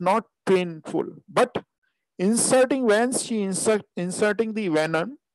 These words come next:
that cre-, when the process of inserting the venom create the pain,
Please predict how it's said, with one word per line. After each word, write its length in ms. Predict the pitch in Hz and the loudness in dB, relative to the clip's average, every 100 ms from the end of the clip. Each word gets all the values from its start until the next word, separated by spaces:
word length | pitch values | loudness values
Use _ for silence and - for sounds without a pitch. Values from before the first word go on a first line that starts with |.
| _ _ - _ _ _ _ _ 139 | _ _ -20 _ _ _ _ _ -6
that 340 | 139 233 277 - | 2 4 2 -4
cre-, 180 | - 185 | -14 -4
when 280 | 185 214 226 - | 0 0 -2 -6
the 280 | 214 202 - | -6 -4 -2
process 600 | 185 180 214 262 233 - | 2 2 2 -2 -2 2
of 320 | 220 240 - - | 2 2 -2 -10
inserting 720 | 180 185 - 226 226 247 226 | -8 -8 -2 0 2 -2 -4
the 140 | 214 | -2
venom 380 | 160 160 175 214 | 0 0 0 -4
create 420 | - 170 170 170 | -2 2 2 2
the 180 | - 262 - _ _ - | -4 -6 -8 _ _ -2
pain, 340 | 196 151 131 | 0 0 -6